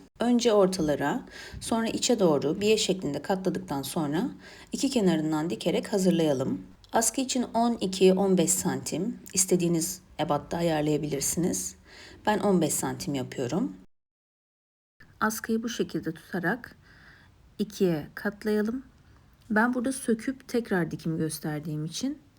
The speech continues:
sanki üstünü dikmişim gibi görünüyor. Fakat öncelikle askıyı bu şekilde bedene yerleştirip yarım santim dikiş payından dikelim. Sonrasında kıla payı bedenin üstüne yatırıp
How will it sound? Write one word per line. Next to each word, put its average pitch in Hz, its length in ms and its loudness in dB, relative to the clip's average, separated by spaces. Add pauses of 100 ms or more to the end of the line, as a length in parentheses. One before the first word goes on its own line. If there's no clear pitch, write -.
sanki 202 400 -2
üstünü 202 540 -2
dikmişim 180 500 -4
gibi 139 160 -8
görünüyor. 151 480 -4
Fakat 220 320 -4
öncelikle 214 600 0 (760)
askıyı 196 580 0
bu 226 60 0
şekilde 220 560 -2
bedene 175 500 0 (460)
yerleştirip 175 680 0
yarım 233 240 6
santim 170 460 -2
dikiş - 240 -8
payından 185 460 0
dikelim. 180 460 -2 (520)
Sonrasında 247 840 -2 (400)
kıla 233 340 0
payı 190 420 2 (180)
bedenin 196 600 4
üstüne 170 380 -4
yatırıp 170 640 -4